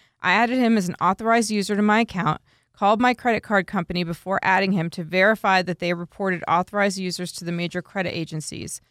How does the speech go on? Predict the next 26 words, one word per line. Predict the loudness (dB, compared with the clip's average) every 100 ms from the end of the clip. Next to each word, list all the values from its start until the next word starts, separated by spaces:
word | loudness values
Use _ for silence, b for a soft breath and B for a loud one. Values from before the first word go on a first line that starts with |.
| _ _ -4
Within | 0 0
six | 0 -4 -6 -6
months, | -4 -4 -4
he | -4
went | -4 -6
from | -8 -6
zero | -4 0 0 0
credit | -2 -2 -2
to | -6 -10
a |
score | -8 -4 -4
of | -2
seven | -4 -4 -4
hundred | -6 -8 -8
plus. | -6 -4 -6 -12 _ _ _ -2
Now | 2 2
he | 0 -2
is | -2
in |
a | -4
position | -4 -6 -6 -6 -6
to | -6
apply | -8 -2 0 0
for | -2 -4
no | -2 -2
free | -2 -6